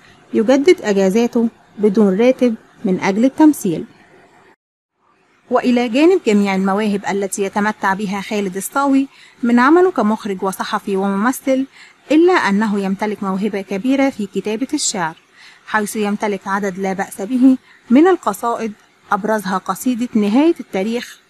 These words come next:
وعايز أعيش. أما بدايته الحقيقية في مجال التمثيل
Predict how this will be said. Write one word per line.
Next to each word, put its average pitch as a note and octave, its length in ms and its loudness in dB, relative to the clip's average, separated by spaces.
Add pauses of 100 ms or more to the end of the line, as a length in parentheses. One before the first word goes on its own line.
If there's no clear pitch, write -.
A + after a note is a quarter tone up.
وعايز F#3 480 -2
أعيش. - 680 -6 (760)
أما G3+ 200 2
بدايته F#3+ 500 -4
الحقيقية C4 760 -2 (320)
في - 200 0
مجال G#3+ 360 2
التمثيل B3+ 680 -2